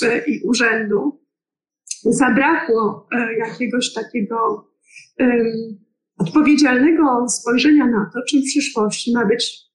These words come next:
to miasto. Em,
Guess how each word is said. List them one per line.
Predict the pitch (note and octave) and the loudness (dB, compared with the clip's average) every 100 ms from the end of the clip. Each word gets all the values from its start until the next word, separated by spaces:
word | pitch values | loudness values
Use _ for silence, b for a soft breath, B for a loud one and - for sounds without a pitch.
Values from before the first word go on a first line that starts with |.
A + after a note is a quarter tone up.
| _ | _
to | C4 | 2
miasto. | C4 D#4+ D#4 - - G3+ - _ _ _ b b _ | 4 6 2 0 -4 -6 -6 _ _ _ b b _
Em, | B3+ B3+ B3 A#3+ A3+ A3 - - | 0 2 2 0 0 0 -2 -6